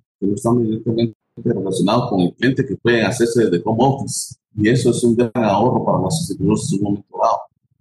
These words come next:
Pero sí, tal vez lo más importante es de que, de que nos obligó a hacer cosas que sí teníamos en nuestro plan hacerlo, pero no pensamos que lo tuviéramos que hacer tan rápidamente.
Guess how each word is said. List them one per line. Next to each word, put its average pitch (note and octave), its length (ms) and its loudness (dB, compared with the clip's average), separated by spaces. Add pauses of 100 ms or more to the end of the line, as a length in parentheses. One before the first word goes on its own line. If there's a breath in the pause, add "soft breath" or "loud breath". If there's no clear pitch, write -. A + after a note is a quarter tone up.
(100)
Pero - 140 -2
sí, C3 160 2
tal C#3+ 180 2
vez C#3+ 120 2
lo D3 100 2
más C3+ 220 2
importante C3 880 2
es B2 180 -4
de A#2 160 2
que, F2+ 440 -2 (720)
de - 240 0
que G#2+ 140 2
nos G#2+ 180 0
obligó G2 440 2
a C#3+ 40 4
hacer C#3 260 2
cosas - 380 0
que G#2+ 140 2
sí - 240 0
teníamos D#3+ 560 0
en G2+ 160 -6
nuestro F#2 400 -8 (420)
plan D3+ 240 2
hacerlo, E3+ 580 0 (140)
pero G#2 200 2
no B2 240 2
pensamos B2 420 2
que - 60 0
lo F#2 80 -2
tuviéramos G#2+ 480 0
que A2+ 60 0
hacer A#2 260 0
tan G2 240 0 (100)
rápidamente. G#2+ 640 -2